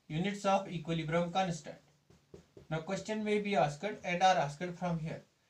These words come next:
Now, units of equilibrium constant, we have two types of equilibrium constant, K C and K P.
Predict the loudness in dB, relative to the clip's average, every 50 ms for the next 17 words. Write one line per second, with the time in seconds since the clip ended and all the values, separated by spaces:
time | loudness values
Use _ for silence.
0 | _ _ _ _ _ -2 2 2 2 2 2 2 0 0 0 2 4 4 4 4
1 | 0 -6 -8 -4 -4 -2 -2 0 2 2 2 2 2 0 0 0 0 -2 -4 -2
2 | -2 -2 -2 -2 -4 -8 -10 -8 -2 0 0 0 0 0 -2 -2 -2 0 0 0
3 | 0 0 -2 -2 -2 -2 -2 -4 -6 -4 -2 -2 0 0 0 -2 -2 -2 -2 -2
4 | -2 -2 -4 -4 -4 -4 -4 -4 -6 -6 -2 -2 0 0 0 -2 -4 -6 -6 -8
5 | -10 -14 _ 0 2 4 4 4 2 2 2 2 2 0 -2 -8 -14